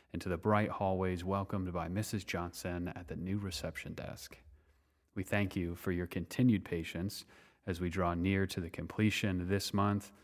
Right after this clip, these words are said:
and we're hoping we can head into Thanksgiving being thankful for the completion of this great and wonderful admin connector.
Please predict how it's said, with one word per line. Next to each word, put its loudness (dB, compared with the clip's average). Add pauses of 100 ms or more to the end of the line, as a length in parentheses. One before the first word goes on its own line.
(380)
and -2
we're 0
hoping 2
we 2
can -2
head 0
into 2
Thanksgiving 0
being -2
thankful -2
for -8
the -4
completion -2 (100)
of -6
this -8
great -2
and -4
wonderful -4
admin -6
connector. -10